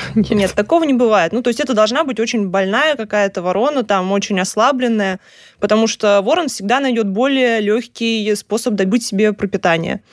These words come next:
Speaker 2: Ему нет смысла сражаться за здоровой вороной, которую еще попробуй поймай, попробуй победи. У них, ну, как бы есть, естественно, там различия в силе, массе, но не настолько очевидное.
Speaker 1: Сколько живет вот ворон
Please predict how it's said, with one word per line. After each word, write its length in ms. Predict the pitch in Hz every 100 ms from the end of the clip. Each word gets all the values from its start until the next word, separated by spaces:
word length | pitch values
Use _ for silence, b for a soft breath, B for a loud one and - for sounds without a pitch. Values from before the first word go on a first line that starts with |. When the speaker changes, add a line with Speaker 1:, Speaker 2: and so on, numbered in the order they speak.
| B B
Speaker 2:
Ему 200 | 190 247
нет 180 | 262 247
смысла 320 | - 262 -
сражаться 520 | 214 208 208 220 214 185
за 300 | 196 196 185
здоровой 420 | 185 214 220 190
вороной, 380 | 185 196 330 269
которую 380 | 196 208 202 196
еще 200 | - 202
попробуй 400 | 196 208 185 190
поймай, 380 | 190 190 294
попробуй 420 | 349 190 202 185 180
победи. 360 | 196 180 185 294
У 60 |
них, 140 | 247 262
ну, 360 | 254 - 302
как 160 | 220 196
бы 100 | 185
есть, 360 | 185 277 - -
естественно, 720 | 190 190 208 - 185 180 175
там 200 | 170 175
различия 440 | 208 226 - 190
в 60 | -
силе, 300 | - 196 180
массе, 480 | 226 403 - 196 - B B B
но 160 | 214 262
не 140 | 240
настолько 840 | 226 208 - 294 233 226 208 196
очевидное. 680 | 185 196 208 190 165 160 - - b b
Speaker 1:
Сколько 580 | - 285 349 - 254 - -
живет 500 | 180 208 233 185 -
вот 160 | 156 165
ворон 480 | 170 170 151 147